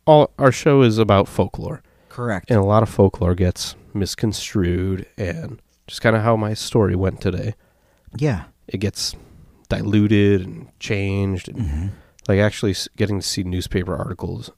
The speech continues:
Speaker 1: and everything was pretty awesome. So that was fun.
Speaker 2: It's very cool.
Speaker 1: Fun for me. Hope fun for you guys to listen to too. So, uh,
Speaker 2: But yes.
Speaker 1: the Bunny Man, though,
Speaker 2: is incredible.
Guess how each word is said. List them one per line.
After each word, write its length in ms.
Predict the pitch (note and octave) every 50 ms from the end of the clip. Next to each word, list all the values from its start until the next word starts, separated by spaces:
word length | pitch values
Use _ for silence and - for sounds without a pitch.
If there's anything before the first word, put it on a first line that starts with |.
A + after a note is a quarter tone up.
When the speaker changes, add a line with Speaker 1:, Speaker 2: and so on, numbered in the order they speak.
| _ -
Speaker 1:
and 260 | G#2+ D3 - B2+ C3 - _ _ _ _ _ _ -
everything 260 | F#2+ F#2+ - - C#2
was 160 | - - - - _ _ _ _
pretty 180 | - G#2 F2+ E2
awesome. 380 | - E2 D2 - - - F3+ - - _ _ _ _ _ _ _ _ _ _ _ _ _ _
So 260 | - - - - - - -
that 100 | - A2
was 120 | A2+ -
fun. 340 | - - - G2+ F#2 - - - - - - - - -
Speaker 2:
It's 140 | - - -
very 220 | A2+ A2+ G#2+ - -
cool. 140 | - G2 F2+
Speaker 1:
Fun 160 | A#2+ A#2 D#2+
for 120 | - G#2+
me. 280 | G2 F#2+ F#2 - D#3 - _ _ _ _ _ _ _ _ _ _ _ _ _ - -
Hope 120 | C3+ B2
fun 260 | - - B2 A#2 G#2+
for 180 | - - A2+ G#2
you 160 | G2 G2 F#2+
guys 220 | G2 F#2+ F#2+ F#2
to 60 | - F#2+
listen 340 | F#2+ G2 F#2+ - - F#2
to 140 | F#2 G#2 -
too. 360 | - - - F#2+ E2+ D2+ - - _ _ _ _ _ _ - - - _ _ _ _ _
So, 220 | - - B2 A#2 A2+ - - -
uh, 160 | A#2+ A2 G#2 E3 D#3+
Speaker 2:
But 60 | D#3+ D#3
yes. 420 | D#3+ C#3 A2 - - - - - _ _ _ _ _
Speaker 1:
the 80 | - A2+
Bunny 220 | G#2+ C3 C#3 D#3
Man, 360 | C#3+ A2+ F#2 F#2 F#2+ F#2+ G2
though, 240 | F#2+ F#2+ F#2+ G#2 G#2 -
Speaker 2:
is 120 | D3 B2
incredible. 580 | B2+ B2 - D3+ E3 E3+ F3 D3+ A#2+ F#2+ F2